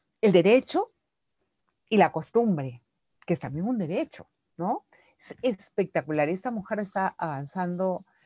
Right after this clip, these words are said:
y ya casada, con hijos, como Diana, también con su, con su hija.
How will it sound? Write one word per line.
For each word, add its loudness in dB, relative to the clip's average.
y -8
ya -2
casada, 0
con -6
hijos, -4
como -12
Diana, -6
también -14
con -16
su, -20
con -18
su -12
hija. -6